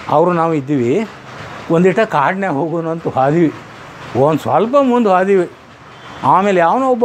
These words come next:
ಕಟ್ಟಿಗೆ ಕಡೆ ಆಯ್ತು, ತುಡುಗ್ಲಿ ಕಟ್ಟಿಗೆ ಹಿಡಿತಾರಲ್ಲ, ಕಟ್ ಕಟ್ ಅಂತ ಸಪ್ಪಳ ಬರಾಕತ್ತಿ.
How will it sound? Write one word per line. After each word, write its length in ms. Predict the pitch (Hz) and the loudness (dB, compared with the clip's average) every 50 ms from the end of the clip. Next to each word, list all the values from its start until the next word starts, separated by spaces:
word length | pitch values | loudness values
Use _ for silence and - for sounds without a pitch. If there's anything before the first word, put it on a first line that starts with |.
| 233 220 190 | 2 2 0
ಕಟ್ಟಿಗೆ 300 | 214 170 180 202 214 202 | -2 -4 -2 -2 -2 -2
ಕಡೆ 180 | - 185 185 | 0 2 2
ಆಯ್ತು, 320 | 185 180 180 180 170 143 123 | 2 2 0 -2 -4 -4 -2
ತುಡುಗ್ಲಿ 320 | 175 196 233 240 226 208 | 0 2 2 2 2 2
ಕಟ್ಟಿಗೆ 240 | 185 190 180 208 180 | -2 -2 -2 -2 0
ಹಿಡಿತಾರಲ್ಲ, 520 | 202 175 185 170 214 196 175 175 170 143 104 | 0 -2 0 0 0 0 2 2 0 -2 -4
ಕಟ್ 840 | - - - - - - 147 185 - - - - - - - - - | -4 -10 -20 -18 -8 -4 -2 -2 -2 -4 -8 -20 -20 -20 -14 -10 -10
ಕಟ್ 520 | - - - 147 170 170 - - - - | -10 -6 -4 -2 -2 -2 -4 -6 -4 -2
ಅಂತ 160 | 185 165 151 - | -2 -2 -2 -2
ಸಪ್ಪಳ 280 | - 165 147 - 175 | -4 -4 0 0 0
ಬರಾಕತ್ತಿ. 480 | 156 151 156 156 151 - 147 123 - | 2 2 2 0 0 -4 -8 -10 -10